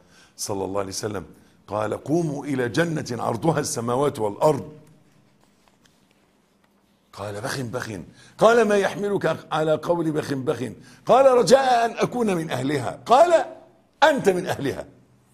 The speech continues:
فنظر إلى تمرات كن في قرنه يأكلهن،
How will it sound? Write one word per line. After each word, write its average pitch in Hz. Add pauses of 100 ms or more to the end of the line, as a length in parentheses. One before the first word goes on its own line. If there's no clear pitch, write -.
(160)
فنظر 110
إلى 98
تمرات 104 (580)
كن 147
في 120
قرنه 127
يأكلهن، 120